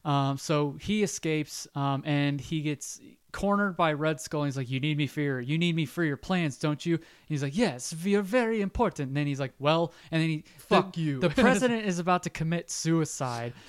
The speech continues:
Speaker 1: but then Steve is suspended on the side
Speaker 2: Yeah.
Speaker 1: of the castle, and he catches them.
Speaker 2: Yeah.
Speaker 1: And he's like,
Speaker 2: He
Speaker 1: "Oh my God, Captain America."
Speaker 2: He jumps off the roof, presumab-, s-, presumably to his death.
Speaker 1: Yes.
Speaker 2: To which my,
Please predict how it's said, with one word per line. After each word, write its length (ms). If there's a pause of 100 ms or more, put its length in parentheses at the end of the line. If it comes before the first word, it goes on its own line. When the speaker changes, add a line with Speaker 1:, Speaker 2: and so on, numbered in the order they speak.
(140)
Speaker 1:
but 160
then 160
Steve 440
is 120
suspended 640
on 160
the 80
side 260
Speaker 2:
Yeah. 120
Speaker 1:
of 60
the 60
castle, 560
and 180
he 80
catches 480
them. 320 (160)
Speaker 2:
Yeah. 200
Speaker 1:
And 80
he's 120
like, 120
Speaker 2:
He 40
Speaker 1:
"Oh 40
my 140
God, 280
Captain 320
America." 540
Speaker 2:
He 100
jumps 400
off 180
the 100
roof, 280
presumab-, 640
s-, 200
presumably 760
to 140
his 140
death. 420
Speaker 1:
Yes. 420
Speaker 2:
To 120
which 240
my, 340